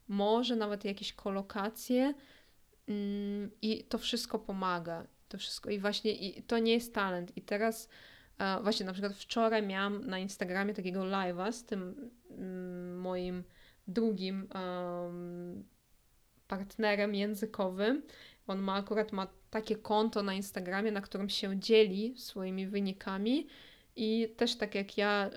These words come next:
czwarty miesiąc uczy się portugalskiego, to, to on uczy się czwarty miesiąc rosyjskiego, więc zaprosił mnie do takiego live'a, który był w języku portugalskim,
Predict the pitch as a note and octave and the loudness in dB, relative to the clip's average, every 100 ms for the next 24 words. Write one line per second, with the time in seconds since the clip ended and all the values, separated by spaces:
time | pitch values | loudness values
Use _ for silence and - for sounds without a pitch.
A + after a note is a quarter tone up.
0 | - - - - F#3 F#3 G3 F#3 G3 - | -10 -14 -14 -4 -4 -2 -4 -4 -4 -4
1 | F3+ F3+ - G3 - - G3+ F#3 - F3+ | -6 -6 -10 -10 -8 -8 -8 -10 -8 -8
2 | F3+ - C4 C4+ C4+ A#3+ G#3 F#3+ F#3+ F#3 | -8 -2 2 2 2 0 -2 -2 -4 -6
3 | G3 G#3 F#3+ F#3 - F3+ F#3 F#3 F#3+ F#3+ | -8 -8 -8 -10 -10 -10 -8 -6 -4 -6
4 | F#3+ G3 G3 G#3 - G3+ G3 B3 D4+ - | -6 -8 -8 -10 -4 -2 2 2 2 -4
5 | - - - - G3+ G3+ - F#3 G3 A3+ | -18 -20 -18 -2 0 0 -4 -2 2 2
6 | B3 A3 G3+ G3+ G3 G3 G3 G3 G3+ G3 | 2 2 2 0 -2 -6 -4 -2 0 2
7 | G#3 G#3+ G#3+ - F#3+ F#3 A3+ A3 G#3+ A#3+ | 4 4 2 -2 -2 0 4 6 4 2
8 | A3 A3+ G#3 A3 G#3 F#3+ G3 - - A3 | 0 -2 -2 0 2 2 -2 -8 -4 -2
9 | C4+ | -2